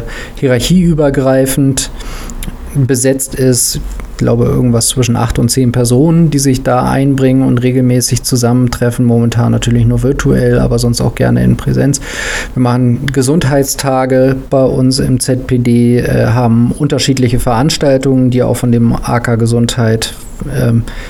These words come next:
initiiert werden. Beispielsweise hatten wir mal gesundes Kochen. Ähm, jetzt, äh, während der Corona-Geschichte hatten wir Coaches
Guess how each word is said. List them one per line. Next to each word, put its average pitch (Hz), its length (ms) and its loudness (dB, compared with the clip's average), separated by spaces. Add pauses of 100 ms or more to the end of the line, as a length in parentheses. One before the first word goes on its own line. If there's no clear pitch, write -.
(520)
initiiert 147 640 0
werden. 135 380 2
Beispielsweise 120 640 0
hatten 113 160 0
wir 117 100 2
mal 113 160 2
gesundes 131 440 0
Kochen. 139 720 0 (100)
Ähm, 117 720 2
jetzt, 123 360 -2
äh, 123 320 0
während 120 280 0
der 120 80 0
Corona-Geschichte 123 1120 0
hatten 117 240 0
wir 117 160 2
Coaches 135 580 0